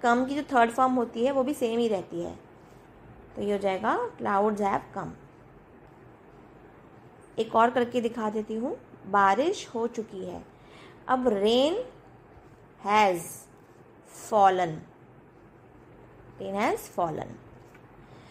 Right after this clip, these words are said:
तो आज का पॉडकास्ट मैं यहीं ख़त्म करती हूँ। आप सभी ने आज प्रेजेंट परफेक्ट टेंस समझा।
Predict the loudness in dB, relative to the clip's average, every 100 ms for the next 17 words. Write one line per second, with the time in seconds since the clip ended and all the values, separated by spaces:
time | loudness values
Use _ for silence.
0 | -20 -20 -20 -20 -20 -20 -12 -4 0 0
1 | 0 -6 -4 -4 -4 -6 0 2 2 2
2 | -2 -2 -6 -10 -6 -4 -4 -6 -8 -8
3 | -8 -6 -4 -4 -4 -4 -4 -4 -4 -4
4 | -4 -4 -2 -4 -6 -14 -16 -20 -4 0
5 | 2 2 0 -2 -8 -6 -6 -2 -4 -4
6 | -6 -4 -4 -6 -6 -2 0 0